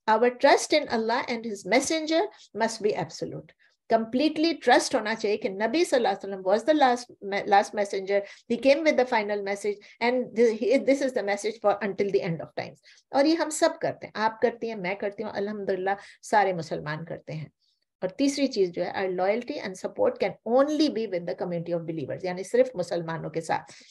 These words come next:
अब इसमें अंडरस्टैंड करना है हमें distinction between the believers who submit to Allah alone और जो नहीं सबमिट करते हैं अल्लाह को alone। अब इसमें हम सब आ जाते हैं, कभी हम अल्लाह पे पूरी तरह सबमिट कर रहे होते हैं, हर बात अल्लाह की मान रहे होते हैं, कुरान पे चल रहे होते हैं,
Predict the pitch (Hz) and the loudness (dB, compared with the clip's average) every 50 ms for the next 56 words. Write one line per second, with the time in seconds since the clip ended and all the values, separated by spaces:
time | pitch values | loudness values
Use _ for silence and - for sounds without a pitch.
0 | - - _ _ - - 269 320 330 330 - 320 330 339 - - 254 247 226 233 | -20 -20 _ _ 2 2 4 4 4 0 0 -2 -2 -2 0 0 0 0 2 0
1 | 240 233 - 254 226 254 277 277 277 202 196 185 196 208 214 196 170 175 175 180 | -2 2 2 2 2 2 -2 0 0 0 0 0 -4 -6 -6 -6 -6 -6 -6 -4
2 | 185 208 240 - - - - _ _ 180 190 247 247 - - 262 269 294 294 - | -4 -6 -6 -8 -12 -20 -20 _ _ 0 0 0 0 0 0 0 0 0 0 -2
3 | 311 294 294 254 190 185 220 214 - - 202 220 226 254 269 269 220 214 180 175 | -2 -2 -2 -4 -4 -4 -4 -4 -4 -8 -6 -2 0 0 0 0 -2 -2 2 2
4 | 190 185 185 202 202 247 269 453 - - - _ _ _ _ _ _ - 269 294 | 2 4 4 2 4 2 2 2 0 -6 -12 _ _ _ _ _ _ -4 -4 -4
5 | 285 - - 254 202 175 160 170 175 220 277 277 - - - 320 269 - 285 277 | -4 0 0 0 0 0 -2 -4 0 0 0 0 -2 -4 -2 -2 0 2 2 2
6 | 277 294 - - 285 285 285 302 339 440 - _ _ _ _ _ _ - 233 226 | 4 2 2 2 0 0 0 0 -2 -2 -8 _ _ _ _ _ _ 0 0 0
7 | 214 175 175 180 233 262 294 330 339 - 175 185 190 196 208 220 226 302 349 392 | 0 0 -2 6 8 8 8 8 4 0 -6 -6 -4 -2 -2 -2 0 0 0 2
8 | - 269 214 190 202 208 202 - - 180 170 170 - 196 202 - 202 170 156 160 | 2 0 0 0 -4 -8 -8 -4 -2 -4 -2 -2 -4 -6 -4 -2 -2 -2 0 -2
9 | 156 156 - - 170 156 143 151 156 - _ _ _ _ _ _ _ - 233 220 | -2 -4 -6 -6 -6 -6 -6 -8 -12 -14 _ _ _ _ _ _ _ -2 -2 -2
10 | 226 226 208 - - 269 277 277 277 269 226 240 233 240 233 - 196 175 - - | 0 -2 -8 -8 -4 0 4 4 2 2 0 -4 -4 -4 -2 -2 -2 0 0 -4
11 | 156 - - - - _ - 165 - _ _ - - _ _ - 220 214 208 254 | -4 -6 -10 -12 -12 _ -14 -14 -14 _ _ -20 -20 _ _ 0 0 2 2 2
12 | 269 294 254 247 - 220 196 196 202 220 240 247 269 254 254 - 202 202 226 226 | 0 0 -2 -4 -2 -2 -2 0 2 2 2 4 4 2 4 4 0 0 0 -2
13 | 226 226 233 240 - - 196 - 196 196 196 - - 196 180 175 196 220 233 233 | -4 -4 -4 -4 -4 -6 -8 -6 -6 -10 -10 -4 -2 -2 -2 0 -2 -4 -4 -4
14 | 233 247 254 233 190 196 185 190 214 214 214 220 208 196 190 202 202 - 202 190 | -4 -6 -6 -4 -4 -4 0 2 0 0 2 0 -2 0 0 -2 -2 -2 -6 -4
15 | 170 175 180 196 220 220 247 226 - 214 190 180 185 185 190 220 208 - 196 170 | -4 -4 -4 -4 -6 -4 -4 -4 -2 -2 -2 -2 -2 -4 -4 -6 -6 -2 0 0
16 | 175 185 208 220 220 220 - 240 - | 0 0 -2 -4 -4 -2 -4 -4 -4